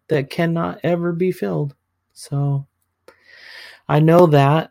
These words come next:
and I know that on both ends now, so I know,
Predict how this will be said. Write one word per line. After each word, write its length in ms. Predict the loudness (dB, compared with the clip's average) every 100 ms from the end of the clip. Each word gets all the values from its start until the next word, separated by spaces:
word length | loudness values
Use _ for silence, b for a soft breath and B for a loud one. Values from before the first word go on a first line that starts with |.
| -4
and 200 | -2 0
I 120 | 0
know 280 | 0 0 0
that 260 | -2 -2
on 220 | -2 -2 -2
both 340 | 0 0 -2
ends 340 | -2 -2 -4
now, 280 | -4 -4 -4
so 260 | -6 -6 -6
I 100 | -4
know, 460 | -4 -4 -4 -6